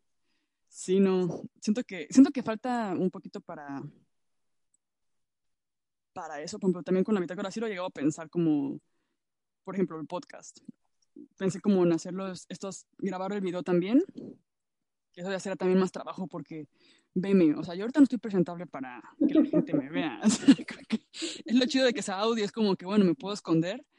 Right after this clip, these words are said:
pero <laughs> tendría que maquillarme para hacer este tipo de cosas. Pero digo, bueno, que la gente si quiere ver el, el video, pues pudiera verlo por Patreon, ¿no? O hacer como otro, otra sección extra del, del,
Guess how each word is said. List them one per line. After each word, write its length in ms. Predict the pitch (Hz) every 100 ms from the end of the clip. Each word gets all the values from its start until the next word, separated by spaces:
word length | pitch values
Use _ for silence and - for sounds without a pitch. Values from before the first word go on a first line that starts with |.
| _ _ _ - - - -
pero 340 | 202 190 185
<laughs> 560 | 233 - 285 - 247 - - - - -
tendría 360 | 220 220 220 269
que 120 | -
maquillarme 560 | 240 220 196 208 262 214
para 160 | 160
hacer 160 | - 151
este 180 | 165 175
tipo 220 | 180 165
de 160 | 214 202
cosas. 280 | 202 - _ - - - -
Pero 80 | 208
digo, 140 | 220
bueno, 280 | 247 226 175 -
que 120 | -
la 120 | 180 185
gente 180 | 214
si 140 | 240 185
quiere 180 | 196 196
ver 140 | 190
el, 560 | 190 185 170 156 147 -
el 160 | 160
video, 400 | 160 170 185 196
pues 160 | 196 170
pudiera 380 | - 165 170 170 -
verlo 320 | 147 165 165
por 160 | 151
Patreon, 400 | 139 160 - 160
¿no? 240 | 156 190 220
O 140 | 170
hacer 200 | 151 160
como 260 | 160 175 156
otro, 380 | 151 180 170 -
otra 180 | - 180
sección 320 | 151 175 180
extra 260 | 180 190 180
del, 220 | 151 139
del, 420 | 151 147 147